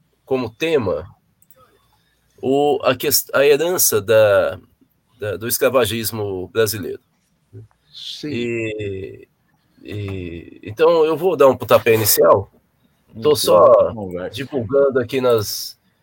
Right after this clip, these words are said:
Speaker 1: nas minhas páginas de Facebook, só um segundinho. Pronto, é o último. Bom, eu acho que assim,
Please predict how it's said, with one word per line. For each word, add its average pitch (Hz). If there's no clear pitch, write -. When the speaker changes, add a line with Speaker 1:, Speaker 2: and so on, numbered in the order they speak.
Speaker 1:
nas 110
minhas 135
páginas 120
de 104
Facebook, 139
só 147
um -
segundinho. 101
Pronto, 123
é 113
o 113
último. 143
Bom, 131
eu 156
acho 208
que 190
assim, 123